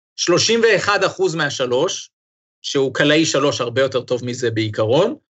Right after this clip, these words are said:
ושלושים ושישה אחוז סך הכל מהשדה, שזה רע מאוד. עכשיו, בכל זאת איזה, אה, אה, סימן חיובי היה בניצחון הצמוד שלהם, אה, על הקליפרס, ש-, שהוא היה טוב שם בקלאץ',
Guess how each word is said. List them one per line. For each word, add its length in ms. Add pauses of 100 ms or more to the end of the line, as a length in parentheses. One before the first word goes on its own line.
(520)
ושלושים 600
ושישה 380
אחוז 280
סך 220
הכל 260
מהשדה, 440 (720)
שזה 280
רע 160
מאוד. 380
עכשיו, 220 (140)
בכל 340
זאת 200
איזה, 420
אה, 400
אה, 160
סימן 340
חיובי 440
היה 300 (380)
בניצחון 560
הצמוד 800
שלהם, 520 (440)
אה, 180
על 80
הקליפרס, 720 (420)
ש-, 40 (380)
שהוא 280
היה 160
טוב 320
שם 200
בקלאץ', 580